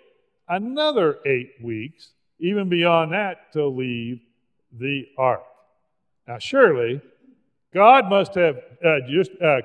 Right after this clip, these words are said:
could, or God could have made the waters just disappear, just as he did at creation.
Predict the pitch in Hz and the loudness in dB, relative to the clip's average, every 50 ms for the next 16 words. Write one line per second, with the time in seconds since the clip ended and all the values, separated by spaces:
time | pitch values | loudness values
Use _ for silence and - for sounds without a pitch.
0 | - - 190 208 - - 104 98 85 - _ _ _ - 139 131 117 101 _ - | -2 0 0 0 0 -4 -10 -16 -16 -18 _ _ _ -6 -6 -6 -6 -6 _ -6
1 | 185 208 170 123 117 113 113 113 110 113 113 113 110 113 117 117 117 113 101 113 | -4 -4 -2 -4 -6 -6 -8 -10 -12 -12 -10 -10 -10 -8 -8 -8 -8 -10 -10 -12
2 | 123 107 - 139 131 - _ _ - 233 262 214 135 123 151 - _ _ _ _ | -14 -14 -12 -14 -14 -14 _ _ -10 -8 -6 -4 -4 -6 -8 -10 _ _ _ _
3 | _ _ _ 131 135 135 - - 131 - 139 135 123 113 120 120 117 113 110 - | _ _ _ -8 -8 -8 -8 -10 -12 -10 -10 -10 -8 -6 -6 -6 -6 -6 -10 -12
4 | _ - 131 127 147 185 196 - _ _ | _ -12 -10 -8 -8 -8 -10 -12 _ _